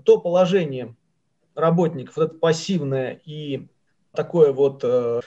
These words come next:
патерналистское, оно приводит к чему? Приводит к их слабости. То есть люди не способны ответить ударом на удар со стороны бизнеса. И это провоцирует забирать всё больше и больше.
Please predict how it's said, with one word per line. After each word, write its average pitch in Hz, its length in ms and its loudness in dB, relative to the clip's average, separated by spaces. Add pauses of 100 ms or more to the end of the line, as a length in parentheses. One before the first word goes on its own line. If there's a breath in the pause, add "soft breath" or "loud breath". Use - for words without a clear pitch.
(240)
патерналистское, 208 920 2
оно 240 160 4
приводит 190 460 4
к 170 40 -16
чему? 170 300 -2
Приводит 226 340 4
к - 40 -6
их 160 80 -6
слабости. 147 440 0 (920 loud breath)
То 175 80 -4
есть - 360 -4
люди 240 280 -2
не 175 240 2
способны 233 600 0
ответить 190 480 -4
ударом 160 380 2
на 139 80 -2
удар 170 500 0 (120)
со 131 120 -10
стороны 147 420 -2
бизнеса. 135 380 -10
И 208 100 -4
это 240 200 4
провоцирует 165 640 -2
забирать 156 360 0
всё 156 120 -10
больше 143 320 -6
и - 20 -12
больше. 127 360 -8